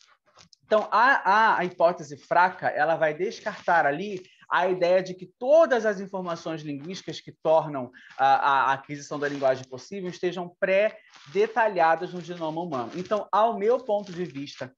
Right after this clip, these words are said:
aqui, é, eles diriam, então, utilizariam a, a, a inatista fraca, tá? Não é que já vem com tudo completo, mas já tem ali algo,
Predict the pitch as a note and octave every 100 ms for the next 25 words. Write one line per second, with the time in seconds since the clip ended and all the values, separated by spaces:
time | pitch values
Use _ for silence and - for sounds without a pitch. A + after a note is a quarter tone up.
0 | _ _ _ D#3 F3+ - F3 G3+ - -
1 | _ _ _ - _ G3 F#3+ F#3 F3+ F3
2 | - F3 G3 G#3+ - _ - C#3+ C#3+ A3+
3 | G3+ A3+ G#3+ F#3+ F#3 F3 F3+ F#3 F#3 F#3+
4 | F3+ E3 E3+ F#3 F3+ E3 F3 E3 D#3 D#3+
5 | D#3 D3 C#3+ C3+ B2+ A#2 - C#3 D#3 D#3+
6 | D#3+ F3+ F3 - G#3 - _ _ - F3+
7 | D#3 - B2 - _ - D#3 F3+ F#3 F#3
8 | F#3+ A#3 G#3+ G#3 G3+ G#3+ G#3+ G#3+ G#3 -
9 | A#3 C4+ C#4 C4+ C4 A#3+ A3 A3 D#3+ A2+
10 | - G#2 - - - D3+ E3 F3 E3 G3
11 | G#3 E3 F3+ G#3+ - D#3+ F3 A3 G#3+ C#3
12 | A#2